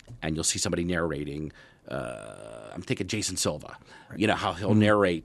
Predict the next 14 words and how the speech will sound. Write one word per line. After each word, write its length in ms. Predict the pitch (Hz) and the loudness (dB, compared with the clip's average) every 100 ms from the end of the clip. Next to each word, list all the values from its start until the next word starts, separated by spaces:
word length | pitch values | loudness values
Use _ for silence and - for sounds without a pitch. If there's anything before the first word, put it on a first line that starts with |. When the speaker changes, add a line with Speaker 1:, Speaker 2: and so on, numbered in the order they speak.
| - | -6
Speaker 1:
this 160 | - - | -6 -4
cool 200 | - 107 | -2 -2
thing, 180 | 98 90 | -2 -4
and 60 | |
he 60 | 85 | -4
has, 320 | 87 87 85 | -6 -6 -6
like, 300 | 82 85 - - - - - - - - - | -6 -6 -8 -14 -18 -18 -20 -20 -20 -20 0
a 60 | 110 | 4
little 200 | 101 95 | 6 6
montage 580 | 90 104 - 78 80 - | 6 2 0 -2 -2 -2
going 220 | 90 87 | -2 0
along 260 | 87 85 80 | 0 0 -2
with 120 | |
the, 120 | 78 | -6